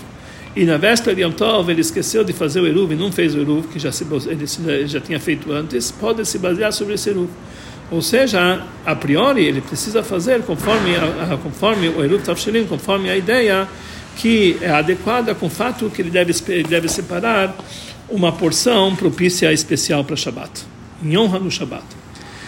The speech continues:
A diferença entre esses dois motivos não é apenas pelo qual motivo foi decre-, foi decretado o Eruv, se é por causa de Yom Tov ou por causa do Shabbat.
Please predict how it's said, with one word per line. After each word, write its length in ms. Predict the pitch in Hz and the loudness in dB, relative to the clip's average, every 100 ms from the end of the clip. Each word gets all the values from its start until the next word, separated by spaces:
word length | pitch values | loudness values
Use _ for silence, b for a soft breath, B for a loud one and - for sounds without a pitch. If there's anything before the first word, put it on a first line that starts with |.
| B B - | B B 2
A 80 | |
diferença 640 | 175 160 160 190 320 - 185 | 4 6 6 6 4 4 2
entre 180 | - | 2
esses 200 | 170 170 | -2 -2
dois 240 | 143 220 214 | 2 2 4
motivos 680 | 185 - 214 185 - - - - B B B - | 0 0 -2 -2 -6 -8 -8 -16 B B B -4
não 220 | 175 165 | 0 2
é 160 | 233 269 | 4 2
apenas 600 | 196 220 233 196 143 - - - | 2 2 4 2 2 -2 -8 -2
pelo 200 | 180 165 | 0 2
qual 220 | - 208 | 2 0
motivo 440 | 220 185 - 214 180 | 0 0 0 2 2
foi 200 | 180 160 | 2 2
decre-, 340 | 151 151 170 | 2 0 -2
foi 160 | 160 165 | 0 0
decretado 580 | 156 185 135 170 165 151 | 0 -2 0 0 2 0
o 240 | - 156 | 0 2
Eruv, 300 | 147 165 135 | 4 6 4
se 120 | - | 2
é 20 | 190 | -6
por 160 | 170 | -4
causa 260 | 160 151 147 | 0 2 2
de 80 | 135 | 2
Yom 120 | 131 | 0
Tov 200 | 196 226 | 2 2
ou 60 | |
por 120 | 208 190 | 0 0
causa 240 | 165 156 | 0 0
do 100 | 151 | -2
Shabbat. 420 | - 160 135 - | -2 -4 -6 -8